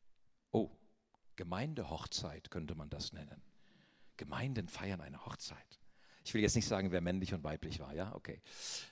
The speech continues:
Ähm, ja, feiern Hochzeit. Internationale Gemeinde. Und das haben die einige, ich glaub, zwei Jahre etwa ausprobiert, mit gemeinsamen Gottesdiensten, mit viel Gesprächen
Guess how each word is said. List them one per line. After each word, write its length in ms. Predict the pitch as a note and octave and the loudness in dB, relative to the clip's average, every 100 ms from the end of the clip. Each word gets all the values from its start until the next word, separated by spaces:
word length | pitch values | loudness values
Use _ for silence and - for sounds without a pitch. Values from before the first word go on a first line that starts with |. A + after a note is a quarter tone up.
| _ | _
Ähm, 280 | G2+ F#2+ G2 | -2 -2 -4
ja, 260 | G2 C3+ - | -2 -2 -4
feiern 320 | - F#2 G2 | -6 -4 -2
Hochzeit. 380 | F2 - - - | -2 -2 -6 -4
Internationale 760 | - E3 C3+ A2+ - G2 F2+ F#2 | 0 0 0 -2 -2 -2 -2 -2
Gemeinde. 440 | E2 C#2 B1+ B1 - - - _ - - - - - | -4 -6 -8 -14 -20 -20 -20 _ -20 -20 -20 -20 -8
Und 680 | F2+ F2 E2 - - - - - _ - - | -4 -2 -4 -4 -4 -6 -10 -18 _ -20 -4
das 200 | - - | -2 0
haben 140 | F#2 G#2 | 0 0
die 140 | A2+ | 2
einige, 320 | F#2+ G#2+ F#2+ F2 E2 D2+ - - _ _ - - - - - _ | 2 2 0 -2 -4 -8 -16 -20 _ _ -20 -18 -20 -20 -20 _
ich 120 | - D#2+ | -10 -6
glaub, 180 | F2 | -4
zwei 220 | - F#2 G2 | -2 -2 -2
Jahre 280 | F#2+ G2+ | -2 -2
etwa 200 | - - | 0 0
ausprobiert, 840 | - G2 - - D3+ C3 D#3 E3 - | 4 4 4 2 -2 0 0 -2 -4
mit 140 | D#2+ | -6
gemeinsamen 500 | F2 E2 F2 F2 D#2+ | -4 -4 -2 0 2
Gottesdiensten, 800 | C3 D3+ C#3 - B2+ B2+ - F2+ | 2 2 0 0 -2 -2 -4 -4
mit 120 | - | -6
viel 180 | - F2 | -4 -4
Gesprächen 680 | D#2+ - F#2+ G2 A#2 A#2+ | -4 -6 -2 -2 -4 -8